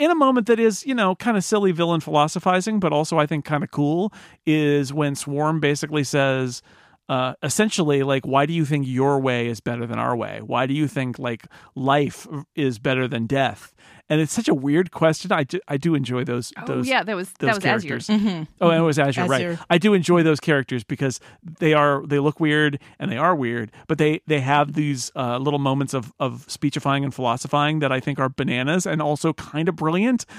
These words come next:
Speaker 1: So it's like,
Speaker 2: Yes.
Speaker 1: who, you know, we're not that, we're not so different, you and I, Doctor. You like life and I like death. They're both sides of the same
Speaker 2: <laughs>
Speaker 1: coin. It's like, what are you saying?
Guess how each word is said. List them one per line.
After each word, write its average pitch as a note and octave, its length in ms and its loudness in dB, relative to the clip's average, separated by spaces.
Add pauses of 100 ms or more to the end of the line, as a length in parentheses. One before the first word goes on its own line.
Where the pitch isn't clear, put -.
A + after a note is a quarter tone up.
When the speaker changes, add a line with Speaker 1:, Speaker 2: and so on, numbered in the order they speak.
Speaker 1:
So E3 200 4
it's D#3+ 180 0
like, F3 160 4
Speaker 2:
Yes. - 260 -18
Speaker 1:
who, D4 140 0
you B3 100 2
know, G#3+ 80 4
we're C#4+ 140 2
not A#3+ 180 4
that, G3+ 200 4 (200)
we're E4+ 140 -2
not C4 180 4
so F3+ 200 2
different, G#3 340 2
you C#3+ 160 2
and C3+ 100 0
I, C3+ 140 2
Doctor. C#3 280 0
You C#3 220 0
like C3+ 220 0
life C#3+ 280 2
and A3+ 120 0
I F#3+ 80 4
like A3+ 280 2
death. A#3+ 420 2
They're G3 120 2
both A3+ 240 2
sides G3 300 4
of - 80 6
the B3 60 0
same F#3+ 240 2
Speaker 2:
<laughs> - 20 -6
Speaker 1:
coin. B3+ 240 -2
It's F#3 100 -4
like, D#3+ 80 2
what E3 540 4
are G3 100 0
you G3 160 0
saying? B3+ 640 -2